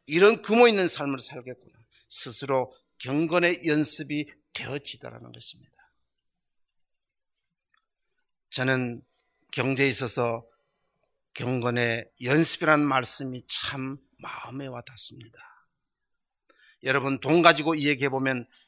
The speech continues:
그 가정 믿음 생활 금방 알 수 있습니다. 말로는 누가 못하나요? 금전 어떻게 쓰냐 한번 보자 하면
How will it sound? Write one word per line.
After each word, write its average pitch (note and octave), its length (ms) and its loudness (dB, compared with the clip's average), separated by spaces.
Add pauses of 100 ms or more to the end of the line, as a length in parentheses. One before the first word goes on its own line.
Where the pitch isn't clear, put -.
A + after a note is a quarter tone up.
(100)
그 A3 180 2
가정 E3 380 4
믿음 D#3+ 240 0
생활 C3+ 340 -6
금방 D#3 560 -4
알 C#3 140 -6
수 - 160 -14
있습니다. - 440 -16 (760)
말로는 A3+ 520 12
누가 G#3 180 6
못하나요? C3 500 -4 (380)
금전 G3+ 400 6
어떻게 A3+ 340 6
쓰냐 G#3 240 4
한번 F#3 300 -2
보자 D3+ 260 0
하면 C#3 280 -2